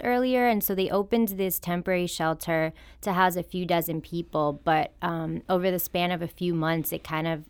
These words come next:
the number of people kept climbing, and there were, when I was there, about four to five hundred people at that specific shelter, which was, um, inside a, they were using a high school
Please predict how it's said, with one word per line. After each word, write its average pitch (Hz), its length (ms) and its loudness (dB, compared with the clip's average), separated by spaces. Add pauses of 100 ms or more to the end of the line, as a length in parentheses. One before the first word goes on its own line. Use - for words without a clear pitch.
the 185 120 0
number 175 280 0
of 170 80 -4
people 170 300 -4
kept - 320 -10
climbing, 160 720 -4 (460)
and 175 440 0
there 165 360 0
were, 160 480 0
when 165 100 -2
I 160 140 0
was 160 160 -2
there, 165 180 2
about 147 520 2 (960)
four 185 420 4
to 175 100 -2
five 160 340 0
hundred 160 340 -6
people 156 500 -6
at 160 140 -2 (140)
that 156 240 -2
specific - 500 -8
shelter, - 680 -10 (400)
which 185 240 0
was, 175 380 2
um, 160 380 0
inside 185 460 4
a, 160 360 0
they 190 140 2
were 190 60 4
using 185 340 0
a 165 60 -4
high 165 260 -2
school 165 500 -4